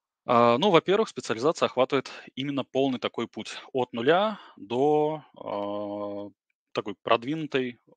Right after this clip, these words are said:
разработки на Java и на Spring. А, по поводу тем, мы сейчас с вами вот прошлись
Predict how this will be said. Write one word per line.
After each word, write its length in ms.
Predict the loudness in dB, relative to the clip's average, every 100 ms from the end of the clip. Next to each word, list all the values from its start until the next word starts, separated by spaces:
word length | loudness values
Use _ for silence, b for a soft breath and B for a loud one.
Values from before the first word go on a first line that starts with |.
| -6
разработки 800 | -4 -2 0 -2 -4 -10 -12 -14 -4
на 180 | -4
Java 440 | 2 2 4 0 -4 -10
и 140 | -8
на 160 | -6 -8
Spring. 480 | -6 -10 -6 -6 -6 _ _ B B B B B B B -4
А, 260 | 2 2
по 120 | 2 2
поводу 340 | 4 2 -2
тем, 360 | -2 0 0 -6 _ -6
мы 120 | -4
сейчас 260 | -2 -2 -2
с 60 | -2
вами 160 | -4
вот 160 | -6 -4
прошлись 560 | -4 -4 -6 -10 -12